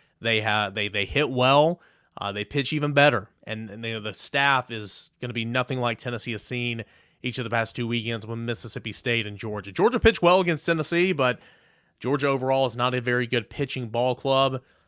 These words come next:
Kentucky is, for sure. But what's interesting about that, Kentucky in f-, in the last five series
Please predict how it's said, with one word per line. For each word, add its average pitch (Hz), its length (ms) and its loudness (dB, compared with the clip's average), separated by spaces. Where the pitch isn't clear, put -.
Kentucky 117 480 0
is, 95 360 -6
for 110 280 -6
sure. 113 220 -4
But 156 160 2
what's 196 160 4
interesting 320 460 2
about 175 240 6
that, 131 340 4
Kentucky 156 840 0
in 165 180 6
f-, - 280 -10
in 165 160 2
the 170 100 6
last 156 360 4
five 190 720 2
series 123 680 -2